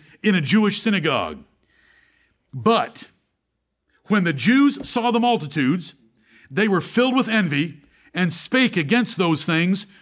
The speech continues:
which were spoken by Paul, contradicting and blaspheming." And you're gonna run into that kind. They may show initial interest,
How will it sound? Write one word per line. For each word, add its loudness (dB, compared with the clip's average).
which 0
were 0
spoken 0
by 0
Paul, -4
contradicting -2
and -2
blaspheming." -2
And 0
you're 2
gonna 0
run 2
into 0
that -4
kind. -12
They 0
may 0
show 0
initial 0
interest, -2